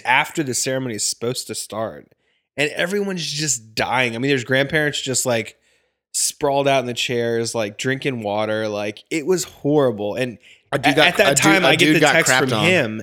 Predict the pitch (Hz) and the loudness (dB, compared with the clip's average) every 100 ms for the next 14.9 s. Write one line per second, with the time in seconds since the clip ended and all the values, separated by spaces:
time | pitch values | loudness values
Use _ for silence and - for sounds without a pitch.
0 | - 123 127 139 - 123 117 - - _ | -6 -4 -2 -2 0 0 0 -2 -4 _
1 | _ _ _ _ _ 117 123 131 131 127 | _ _ _ _ _ 0 2 2 0 -2
2 | - 113 - 101 - - 101 92 98 104 | -4 -6 -6 -8 -6 -6 -8 -8 -10 -8
3 | 104 107 104 - _ 135 160 - 320 - | -6 -6 -10 -12 _ -6 -6 -4 -6 -4
4 | 254 - 131 156 170 131 139 131 139 151 | -6 -4 2 6 6 6 4 6 6 8
5 | 156 135 131 113 113 120 113 101 131 143 | 6 6 4 4 4 4 4 2 2 2
6 | - _ _ - - - _ - 127 120 | 0 _ _ -12 -12 -14 _ -2 -2 0
7 | 113 135 147 - 143 113 98 95 98 101 | 0 0 2 2 2 0 -2 -4 -6 -4
8 | 104 95 104 104 127 113 104 101 101 - | -6 -6 -8 -2 -2 0 -4 -6 -4 -6
9 | 87 98 - - - 302 - - - 240 | -8 -16 -2 -2 -2 -8 -12 -16 -6 -4
10 | 170 165 151 139 123 _ 127 127 127 131 | 0 0 0 -2 -4 _ -2 0 0 0
11 | 127 131 131 143 - 113 131 156 _ _ | 0 -2 -4 -4 -4 -2 -4 -8 _ _
12 | - 139 127 143 156 156 151 123 117 123 | -4 -2 0 0 2 0 0 -2 -4 -4
13 | 120 110 117 107 110 95 127 131 120 - | -6 -6 -6 -6 -10 -10 -8 -6 -8 -6
14 | 110 107 104 87 - - 64 69 | -6 -4 -8 -10 -14 -14 -16 -20